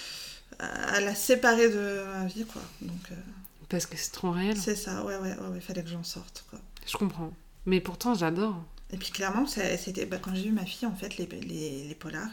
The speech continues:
Speaker 1: j'ai, non. Tu
Speaker 2: Ah
Speaker 1: vois,
Speaker 2: bah.
Speaker 1: parce qu'il se passe des trucs horribles et je suis là, je suis, non, non, non, non, non.
Speaker 2: Je
Speaker 1: Pas
Speaker 2: comprends.
Speaker 1: possible.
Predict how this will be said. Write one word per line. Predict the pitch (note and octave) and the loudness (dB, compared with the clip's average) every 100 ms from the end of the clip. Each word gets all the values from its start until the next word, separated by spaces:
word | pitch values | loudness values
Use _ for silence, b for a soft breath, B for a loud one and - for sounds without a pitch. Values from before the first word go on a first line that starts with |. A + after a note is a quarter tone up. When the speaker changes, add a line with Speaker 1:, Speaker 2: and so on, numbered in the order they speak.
| - | -8
Speaker 1:
j'ai, | - E3+ F3 - | -8 -8 -10 -8
non. | - - - - b b b b b b b | -8 -10 -16 -20 b b b b b b b
Tu | - F#3 | 2 6
Speaker 2:
Ah | F3 | 6
Speaker 1:
vois, | D#3 | 6
Speaker 2:
bah. | D#3 D#3 | 6 6
Speaker 1:
parce | D#3 | 4
qu'il | D#3 F#3 F#3 F#3 | 4 4 4 2
se | - | -2
passe | E3+ E3+ | -4 -4
des | E3 | -4
trucs | - - | -6 -6
horribles | F3 F3 G#3 F3 | -6 -4 -4 -4
et | |
je | D3+ | -4
suis | - | -4
là, | F#3 | -6
je | F#3 | -6
suis, | F3+ | -8
non, | |
non, | E3 - F#3+ - F#3+ - | -8 -8 -10 -10 -10 -10
non, | - | -12
non, | - | -14
non. | - - - B B B B B B | -14 -16 -20 B B B B B B
Speaker 2:
Je | - | 0
Speaker 1:
Pas | F#3+ | 2
Speaker 2:
comprends. | F3+ - | 4 2
Speaker 1:
possible. | E3 | 0